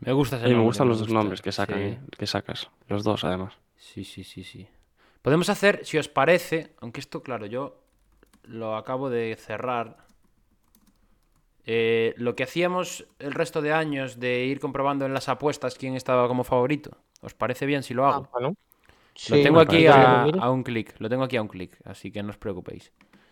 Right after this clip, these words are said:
Speaker 1: Eh, en el sexto hombre del año, para que os hagáis a la idea, ahora mismo el favorito de las casas de apuestas es Tim Hardaway junior. Eh,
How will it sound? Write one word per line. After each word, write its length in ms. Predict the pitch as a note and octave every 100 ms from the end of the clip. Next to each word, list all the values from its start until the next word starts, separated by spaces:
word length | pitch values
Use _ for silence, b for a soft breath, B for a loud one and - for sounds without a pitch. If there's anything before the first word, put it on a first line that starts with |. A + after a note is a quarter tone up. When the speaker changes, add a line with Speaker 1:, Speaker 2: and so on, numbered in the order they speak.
| _ _ _ _ _
Speaker 1:
Eh, 340 | - A#2 A#2+ A#2+
en 80 | A#2+
el 80 |
sexto 260 | A#2+ D#3 -
hombre 160 | F3 D#3+
del 140 | D#3
año, 440 | E3 F3+ G3 F#3+
para 200 | - A#2+
que 80 | A2+
os 60 | A2+
hagáis 220 | B2 C3+
a 60 | C3
la 100 | B2
idea, 160 | C3+
ahora 140 | D3 C3
mismo 200 | C3+ C#3+
el 80 | B2+
favorito 640 | B2+ A#2+ C#3 E3 A#2 -
de 240 | - A2 C#3+
las 180 | C3 A2
casas 240 | C#3+ C#3+
de 80 | B2
apuestas 400 | A2+ B2+ - -
es 280 | A#2+ A#2+ - _
Tim 220 | E3+ F3+
Hardaway 540 | C#3+ D#3+ D3+ C3 A2+ A2
junior. 440 | D#3+ D#3 D3 G3+ _ _ _ _ _ _ _ _ _ -
Eh, 640 | A2 A2 G#2+ G#2 G2 F#2